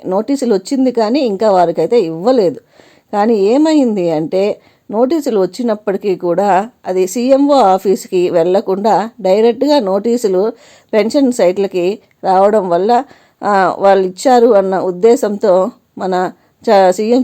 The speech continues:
చంద్రబాబు నాయుడు గారు ఆ సర్కులర్లు అన్ని-, అన్నిటినీ కూడా "ఇవ్వద్దండి, ఆపేయండి" అని అయితే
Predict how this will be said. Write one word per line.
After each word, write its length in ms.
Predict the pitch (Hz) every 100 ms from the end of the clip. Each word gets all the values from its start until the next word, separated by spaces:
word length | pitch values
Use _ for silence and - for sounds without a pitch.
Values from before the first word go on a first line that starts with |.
| 233
చంద్రబాబు 480 | 196 226 220 202 175
నాయుడు 300 | 175 165 170
గారు 440 | 185 196 180 190 - _ _
ఆ 260 | 196 196 185 -
సర్కులర్లు 560 | 202 190 285 294 254 196
అన్ని-, 240 | 175 180 190
అన్నిటినీ 440 | 185 196 240 208 202
కూడా 320 | 185 220 302 -
"ఇవ్వద్దండి, 680 | 180 185 214 180 185 180 214 -
ఆపేయండి" 760 | 175 190 220 196 180 170 202 - _ _
అని 180 | 185 202
అయితే 300 | 180 185 359